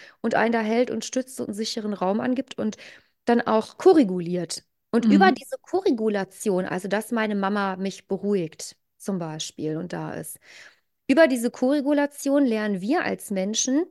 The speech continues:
Speaker 1: uns selbst zu regulieren. Darüber. Weil die Sicherheit, die ich da erfahre und den Umgang, den ich da sehe, mir zeigt, wie ich mit diesem Gefühl umgehen kann.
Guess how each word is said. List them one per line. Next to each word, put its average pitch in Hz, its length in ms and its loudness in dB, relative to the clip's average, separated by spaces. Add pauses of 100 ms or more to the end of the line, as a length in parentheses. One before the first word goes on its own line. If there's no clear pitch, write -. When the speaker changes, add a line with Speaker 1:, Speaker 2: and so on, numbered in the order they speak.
(300)
Speaker 1:
uns 294 200 2
selbst 339 360 4
zu 190 120 -4
regulieren. 160 560 -6 (180)
Darüber. 277 840 4 (920)
Weil 254 260 4
die 247 140 -2
Sicherheit, 262 520 -2
die 233 60 -4
ich - 140 -10
da 214 120 -2
erfahre 277 600 -2
und 220 140 2
den 208 100 -4
Umgang, 285 480 0
den 208 160 -4
ich - 160 -10
da 180 180 -4
sehe, 190 540 -4 (400)
mir 262 300 6
zeigt, 262 480 0
wie 220 220 -4
ich - 400 0
mit 247 180 0
diesem 240 300 0
Gefühl 226 520 -10 (140)
umgehen 196 640 -2
kann. - 420 -14